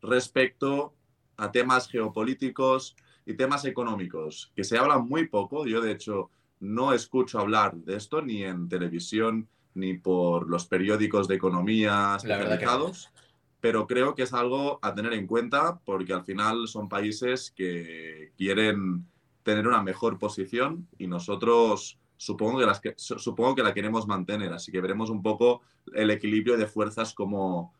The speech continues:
Speaker 1: como está actualmente. ¿Y tú, Guillem, de qué nos hablarás hoy?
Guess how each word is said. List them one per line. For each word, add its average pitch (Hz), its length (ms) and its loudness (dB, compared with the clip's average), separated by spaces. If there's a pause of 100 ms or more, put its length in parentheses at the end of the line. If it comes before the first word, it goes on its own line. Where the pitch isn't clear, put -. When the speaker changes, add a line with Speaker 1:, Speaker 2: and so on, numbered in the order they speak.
Speaker 1:
como 107 220 0
está 104 180 -2
actualmente. 80 540 -8 (380)
¿Y 98 100 -4
tú, 131 100 4
Guillem, 143 480 4 (100)
de 113 140 -2
qué 135 80 -2
nos 135 160 -2
hablarás 117 380 0
hoy? - 160 -14